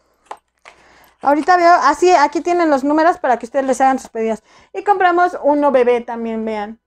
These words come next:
Un uno mini, este tuvo un costo de quince pesos. Vean las tarjetitas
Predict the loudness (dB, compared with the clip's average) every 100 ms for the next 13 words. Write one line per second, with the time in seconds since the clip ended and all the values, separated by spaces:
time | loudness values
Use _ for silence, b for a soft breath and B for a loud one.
0 | _ -8 -4 0 2 2 4 4 4 2
1 | 2 2 0 -4 -2 0 4 4 4 0
2 | 0 0 0 -4 -4 -4 -4 -12 -4 -2
3 | 0 0 0 0 -2 _ _ _ _ _
4 | b b b b -6 0 2 2 0 0
5 | -8 _ _ _ _ _ _ _ _ _
6 | _ _ _ _ _ _ _ _ _ _
7 | _ _ _ _ _ _ _ _ _ _
8 | _ _ _ _ _ _ _ _ _ _
9 | _ -12 -4 0 2 2 2 0 0 0
10 | -2 -4 -10 -8 -8 -12 -12 -16 -12 -8